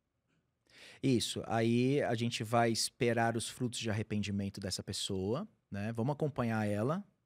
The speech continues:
Por isso que, assim, na nossa igreja, a gente não sai batizando, simplesmente "quero batizar". A gente vai passar um discipulado com ela, vamos ver, você creu no evangelho? Crie. Você entendeu o evangelho? Entendi. Você entendeu o que é o batismo? Entendi. Entendeu o que é a igreja?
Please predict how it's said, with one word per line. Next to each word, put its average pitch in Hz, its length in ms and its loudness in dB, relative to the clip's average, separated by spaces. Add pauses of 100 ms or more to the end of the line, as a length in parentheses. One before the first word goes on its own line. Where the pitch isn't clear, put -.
(100)
Por 135 80 -6
isso 147 100 -2
que, - 40 -2
assim, 143 280 0 (540)
na 135 200 6
nossa 156 260 4
igreja, 127 300 2
a 139 40 0
gente 143 160 -2
não 175 100 2
sai 156 300 4
batizando, 127 1000 2
simplesmente 123 500 -2
"quero 127 200 2
batizar". 120 520 0 (540)
A 254 60 -2
gente 214 80 -2
vai 185 100 2
passar 156 260 0
um 147 60 2
discipulado 123 460 2
com 165 180 0
ela, 151 240 2 (520)
vamos 170 340 4
ver, 127 220 4
você 123 220 -2
creu 170 260 2
no 151 80 2
evangelho? 113 600 2 (320)
Crie. 147 380 0
Você 131 200 0
entendeu 185 600 6
o 139 60 8
evangelho? 123 380 2
Entendi. 147 340 -2
Você - 100 2
entendeu 226 300 6
o 180 40 8
que - 80 2
é 151 40 8
o - 20 0
batismo? 131 460 0
Entendi. 143 280 -2
Entendeu 202 320 4
o - 20 6
que 208 100 0
é 170 40 6
a 151 40 4
igreja? 143 420 6